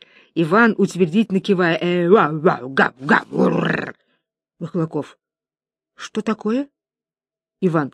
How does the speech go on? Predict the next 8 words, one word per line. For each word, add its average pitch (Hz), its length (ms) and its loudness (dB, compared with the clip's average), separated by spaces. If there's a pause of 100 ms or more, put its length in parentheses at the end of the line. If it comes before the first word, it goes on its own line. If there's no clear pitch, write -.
«Гав, 160 260 -2
гав, - 240 -2
урр». 165 800 2 (760)
Вахлаков. 165 560 -2
«Потрудитесь 202 720 0
отвечать 285 520 -2
не 302 100 0
по-собачьи». 302 800 0